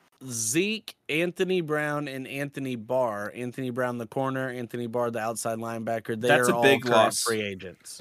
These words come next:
Speaker 2: Anthony Barr's a big loss. I, I think that he had a lot to do with your guys' defense last year, having some of that value, like Micah, 'cause he's a big rushing guy, like, big, uh, backside, like, weak side linebacker.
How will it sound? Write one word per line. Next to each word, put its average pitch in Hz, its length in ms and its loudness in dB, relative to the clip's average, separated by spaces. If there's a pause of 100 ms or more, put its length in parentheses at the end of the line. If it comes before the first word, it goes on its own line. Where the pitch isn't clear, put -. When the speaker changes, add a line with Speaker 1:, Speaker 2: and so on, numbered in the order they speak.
(160)
Speaker 2:
Anthony 135 320 2
Barr's 127 380 4
a 117 40 0
big 117 240 -2
loss. 110 320 -2
I, 117 200 -4
I 127 80 6
think 151 260 0
that 131 140 2
he 131 80 0
had 131 100 2
a 117 80 4
lot 113 320 2
to - 80 -12
do 113 160 -2
with 117 220 -6
your 117 80 -10
guys' 113 340 -4
defense 110 500 -6
last 107 320 0
year, 107 260 -4
having 107 440 -2 (440)
some 127 220 -2
of 113 40 -4
that 107 160 -2
value, 117 420 2
like 113 220 -4
Micah, 117 460 0 (300)
'cause 135 120 0
he's 170 160 4
a 165 60 4
big 143 220 4
rushing 120 420 0
guy, 127 340 6
like, 117 320 -4
big, 117 260 -2 (200)
uh, 104 220 0
backside, 117 680 2
like, 107 180 -4
weak 117 160 -4
side 107 280 2
linebacker. 117 640 0